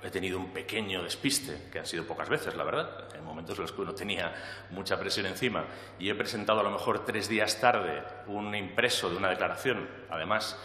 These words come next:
de algún impuesto por el que no tenía nada que liquidar, esa fue la razón del descuido, pues he pagado puntualmente una multa de doscientos euros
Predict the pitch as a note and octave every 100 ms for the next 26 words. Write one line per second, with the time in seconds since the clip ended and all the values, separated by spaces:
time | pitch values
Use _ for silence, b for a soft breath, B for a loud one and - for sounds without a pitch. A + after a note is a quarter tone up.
0 | B B F2 E2+ G#2 F#2+ A#2 - F#2 E2
1 | D#2+ F#2 F#2 F2+ F2 F2+ F2+ F#2+ F2 G2+
2 | D#3 - - - - E2 E2+ D#2+ E2 E2+
3 | F2+ F2+ - C3 C3 D3+ B B B F#2
4 | - G#2+ F2+ F#2 F#2+ - F2+ G2 F2 F#2
5 | G#2+ F2 D#2+ F2+ F2+ F2 D#2+ - F2 F2
6 | E2 F2 F2+ G#2+